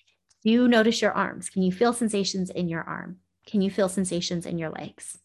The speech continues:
Can you move any of these parts of your body? And then I have them go to their back.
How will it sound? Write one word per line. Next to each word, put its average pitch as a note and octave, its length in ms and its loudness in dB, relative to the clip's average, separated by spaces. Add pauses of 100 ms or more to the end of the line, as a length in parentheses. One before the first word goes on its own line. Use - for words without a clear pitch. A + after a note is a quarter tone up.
Can G#3+ 160 2
you A#3 100 6
move B3 420 6
any F3+ 180 0
of E3 60 -4
these E3+ 160 -8
parts - 300 -10
of D#3+ 80 -10
your D3 80 -10
body? D#3+ 400 -12 (1200)
And G3+ 160 6
then A#3+ 100 6
I A#3+ 40 4
have A#3 180 4
them A3+ 100 4
go G#3+ 100 2
to G#3 140 -4
their G#3 140 4
back. - 400 -4